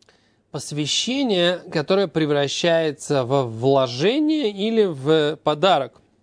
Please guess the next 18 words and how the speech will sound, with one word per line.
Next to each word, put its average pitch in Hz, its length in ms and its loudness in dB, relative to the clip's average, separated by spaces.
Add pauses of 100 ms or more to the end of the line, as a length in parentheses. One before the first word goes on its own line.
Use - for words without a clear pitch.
(560)
Значит, 147 160 -6
что 226 160 6
мы 226 100 2
сказали? 160 400 0
Когда 143 180 0
он 180 140 0
дарит 165 260 0
ей 147 220 0
вот 127 140 -4
эти 120 160 -6
вот 127 160 -6
финики, 202 500 -2 (480)
даёт 147 240 0
ей 139 80 -8
финики, 175 400 -2
то 147 300 -2 (460)
мы 180 180 0
воспринимаем 170 680 0